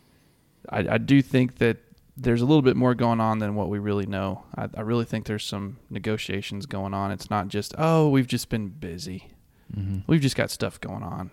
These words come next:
Speaker 1: I, I think the two, the two parties are really trying to hammer some stuff out.
Speaker 2: Yeah, w-, one of the things I heard this morning, uh, the, the morning talk show was talking about the, a possible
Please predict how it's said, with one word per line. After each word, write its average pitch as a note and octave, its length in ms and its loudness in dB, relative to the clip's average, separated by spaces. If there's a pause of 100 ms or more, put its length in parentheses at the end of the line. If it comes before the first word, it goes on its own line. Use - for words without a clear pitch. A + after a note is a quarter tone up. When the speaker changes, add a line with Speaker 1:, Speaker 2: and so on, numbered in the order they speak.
Speaker 1:
I, A2 200 -4 (400)
I A2+ 80 -4
think A#2+ 220 0
the - 80 -2
two, G#2 480 0
the - 160 -10
two A#2 200 -4
parties A2 400 2
are G2+ 100 0
really G2+ 280 -2
trying G2 300 -2
to F#2 100 -6
hammer G2 300 -2
some - 180 -8
stuff - 320 -4
out. F#2+ 280 -4 (600)
Speaker 2:
Yeah, A#2 120 2
w-, G#2+ 320 0
one B2+ 220 4
of C#3+ 60 6
the C3 40 6
things A#2+ 140 4
I A2 120 2
heard G#2+ 240 2
this G2+ 220 -6
morning, G#2+ 400 0 (240)
uh, G2+ 140 -8
the, G2 340 -6
the G#2 80 -6
morning G#2 340 -2
talk G#2 220 -6
show G#2+ 120 -4
was F#2+ 100 -4
talking G2+ 220 -2
about G2 300 -2 (2000)
the, G2+ 500 -4 (720)
a A2 120 -2
possible G#2+ 800 -2